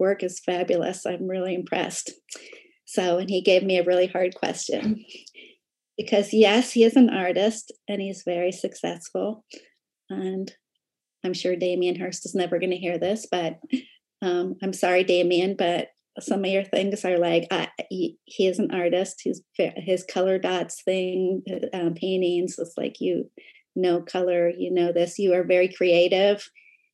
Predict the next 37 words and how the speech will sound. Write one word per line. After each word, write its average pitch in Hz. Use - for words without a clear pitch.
Um, 170
I, -
I 190
would, 180
<laughs> -
some 214
of 226
the, 262
some 214
of 226
his 254
artwork 202
is, 185
it's -
not 214
that 220
it's 208
too 214
out 170
there -
for 180
me -
because 185
it's 185
very 202
creative 196
and 180
you 180
had 190
to 180
really 190
be 190
working 180
to 185
think 190
of 190
this. 185